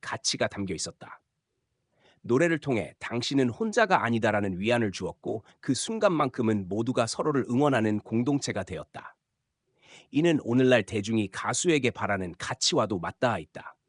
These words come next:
단순히 스타로서의 화려함이 아니라 사람들의 마음에 힘이 되는 존재. 이찬원은 그 기대에 부응하며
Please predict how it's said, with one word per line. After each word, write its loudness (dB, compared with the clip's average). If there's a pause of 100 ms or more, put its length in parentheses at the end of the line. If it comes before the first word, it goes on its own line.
(640)
단순히 2
스타로서의 0
화려함이 2
아니라 -4 (420)
사람들의 2
마음에 2
힘이 -2
되는 4
존재. -8 (840)
이찬원은 2
그 0
기대에 4
부응하며 -2